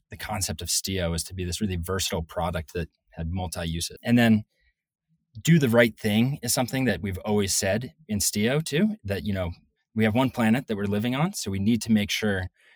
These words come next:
that what we're doing is the best that we can do, best quality so it lasts the longest time, best materials so that it's just really durable. And then when we have a choice to make between a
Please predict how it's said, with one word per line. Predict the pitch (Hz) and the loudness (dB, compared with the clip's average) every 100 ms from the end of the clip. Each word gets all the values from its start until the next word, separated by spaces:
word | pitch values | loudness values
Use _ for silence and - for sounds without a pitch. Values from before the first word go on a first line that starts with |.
| _ - | _ -4
that | 101 | 2
what | 117 | 2
we're | 107 | 4
doing | 107 107 107 101 107 | 4 6 6 4 0
is | 101 95 - | -4 -4 -2
the | 95 | -4
best | 90 107 104 | 0 0 0
that | 101 | -4
we | 92 | -6
can | 95 90 | -6 -4
do, | 82 82 - _ - | -4 -6 -8 _ -4
best | 101 - | -4 -4
quality | - 104 101 101 98 | -2 2 4 2 0
so | 92 90 | -4 -4
it | 82 90 | -6 -6
lasts | 92 90 | -4 -4
the | - | -4
longest | 92 95 92 - | -6 -4 -6 -6
time, | 95 90 82 _ _ _ | -6 -6 -6 _ _ _
best | 107 98 | -2 -2
materials | 87 - 104 104 101 98 95 - _ | -4 -2 2 2 2 0 -2 -8 _
so | - 90 | -10 -6
that | 87 80 | -6 -6
it's | 87 82 | -8 -8
just | - 85 - | -8 -8 -8
really | 90 85 | -6 -6
durable. | 92 92 98 98 98 95 | -4 -4 -2 -2 -2 -2
And | 107 113 | 4 6
then | 113 | 6
when | 117 | 6
we | 110 | 4
have | 120 110 | 2 0
a | |
choice | - 147 151 - | 0 0 0 0
to | 104 | -2
make | 95 - | -2 -6
between | 85 - 95 92 | -8 -6 -4 -2
a | 87 98 | -4 -6